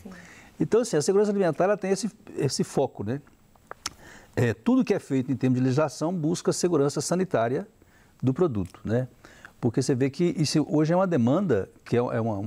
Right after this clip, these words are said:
Speaker 2: um requisito que o, o consumidor é que exige. Ele quer ter a segurança alimentar do seu produto. Mesmo do artesanal, ele quer saber da onde que vem, quem fez, né?
Speaker 1: Quer
Speaker 2: Pra
Speaker 1: saber
Speaker 2: ele ter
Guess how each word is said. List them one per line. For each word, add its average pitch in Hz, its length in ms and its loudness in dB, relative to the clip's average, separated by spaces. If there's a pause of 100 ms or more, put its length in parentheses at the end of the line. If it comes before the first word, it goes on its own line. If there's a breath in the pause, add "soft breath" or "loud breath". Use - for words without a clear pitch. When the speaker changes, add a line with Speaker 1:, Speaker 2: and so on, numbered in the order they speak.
(220)
Speaker 2:
um 101 60 0
requisito 107 600 0
que - 160 -2
o, 165 160 0
o - 160 -4
consumidor 151 880 0 (140)
é 120 80 -2
que - 100 -2
exige. 87 480 -6 (680 loud breath)
Ele 101 220 0
quer 117 380 -2 (180)
ter 135 120 2
a 139 40 0
segurança 151 460 0
alimentar 196 380 0
do 143 100 -6
seu 208 120 -4
produto. 180 480 -2 (420 loud breath)
Mesmo 196 380 2
do 143 100 2
artesanal, 120 600 0
ele 143 80 0
quer 185 100 -2
saber 147 240 -2
da 208 140 2
onde 180 360 -2
que 262 120 -4
vem, 127 240 0
quem - 180 -2
fez, - 500 -2 (240)
né? 113 220 -2 (640 loud breath)
Speaker 1:
Quer - 80 -2
Speaker 2:
Pra 123 100 2
Speaker 1:
saber - 100 4
Speaker 2:
ele 214 100 -12
ter 160 120 2